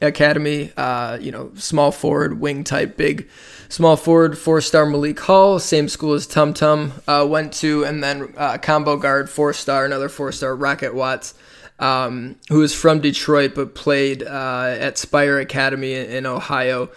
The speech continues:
uh, signed right when the, uh, late signing period opened up for basketball. So,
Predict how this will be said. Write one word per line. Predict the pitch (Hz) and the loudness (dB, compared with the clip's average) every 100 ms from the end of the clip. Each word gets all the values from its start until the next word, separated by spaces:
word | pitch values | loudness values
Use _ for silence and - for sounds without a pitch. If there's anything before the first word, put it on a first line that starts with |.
| - - _ | -20 -20 _
uh, | 131 123 113 110 117 - _ _ _ _ _ - | -2 -2 -2 -6 -10 -16 _ _ _ _ _ -12
signed | - 151 143 143 | 0 2 2 0
right | 151 151 147 | 0 0 -2
when | 147 | -6
the, | 143 135 | -4 -4
uh, | 131 | -6
late | 135 147 143 | -6 -6 -6
signing | - 139 127 127 131 | -4 -2 -2 -6 -8
period | 143 135 131 | -6 -4 -4
opened | 127 123 123 | -6 -8 -10
up | 117 - | -10 -10
for | - | -12
basketball. | 113 - - - | -12 -12 -12 -10
So, | - 156 147 | 0 2 2